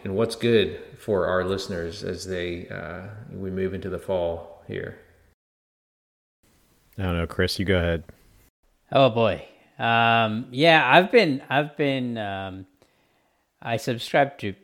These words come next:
Speaker 3: Peacock over the summer to, just to watch the Olympics. Um,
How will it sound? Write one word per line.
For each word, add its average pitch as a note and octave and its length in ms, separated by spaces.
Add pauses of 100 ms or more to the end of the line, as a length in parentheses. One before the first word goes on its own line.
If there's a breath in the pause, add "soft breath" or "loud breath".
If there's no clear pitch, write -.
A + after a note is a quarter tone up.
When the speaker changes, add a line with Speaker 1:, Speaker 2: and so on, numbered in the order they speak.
(160)
Speaker 3:
Peacock A#2 680
over F#2+ 180
the F2+ 160
summer A#2+ 460 (160)
to, - 120
just - 260
to A2+ 80
watch G#2+ 260
the F#2 120
Olympics. G2+ 880 (140)
Um, F2 640